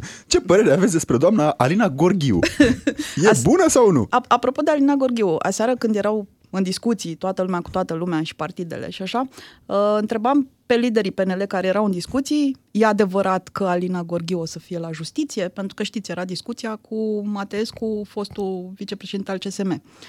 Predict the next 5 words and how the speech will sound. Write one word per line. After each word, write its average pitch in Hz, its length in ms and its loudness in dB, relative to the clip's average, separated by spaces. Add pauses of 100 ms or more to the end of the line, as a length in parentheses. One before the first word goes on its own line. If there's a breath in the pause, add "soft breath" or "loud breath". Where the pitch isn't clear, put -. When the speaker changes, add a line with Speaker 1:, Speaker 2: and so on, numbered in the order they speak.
(200 loud breath)
Speaker 2:
Și - 180 -8
răspunsul 269 560 2
era, 254 400 2 (460 soft breath)
uh, 208 400 0 (160)
"Întrebăm." 226 560 2